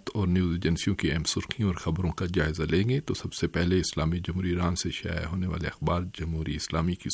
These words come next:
سرخیاں۔ کورونا سے مقابلہ فوری اور اہم مسئلہ ہے، رہبر انقلاب اسلامی۔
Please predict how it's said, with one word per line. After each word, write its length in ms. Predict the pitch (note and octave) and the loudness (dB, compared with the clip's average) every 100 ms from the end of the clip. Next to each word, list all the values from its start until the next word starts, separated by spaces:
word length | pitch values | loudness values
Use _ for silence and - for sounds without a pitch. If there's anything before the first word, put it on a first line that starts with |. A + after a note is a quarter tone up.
| - | -2
سرخیاں۔ 360 | - - - - - - - - - - - - - - | -4 -8 -8 -10 -16 -20 -16 -16 -16 -20 -20 -20 -20 2
کورونا 280 | A2+ A2+ A#2 | 6 8 8
سے 140 | - | 6
مقابلہ 420 | G#2+ - G#2 A2 | 4 4 4 4
فوری 340 | G2+ G#2+ G2+ G#2 | 4 6 6 6
اور 120 | G2 | 4
اہم 260 | F#2 - | 0 -2
مسئلہ 320 | G2+ - G#2+ F#2 | -4 -2 -2 0
ہے، 260 | F#2 F#2+ F#2 | 0 -2 -4
رہبر 240 | F2+ G2 | -6 -2
انقلاب 500 | F2+ E2+ - D#2 D#2 C#2+ | -2 -4 -6 -4 -4 -4
اسلامی۔ 460 | - - - D#2+ | -6 -6 -8 -10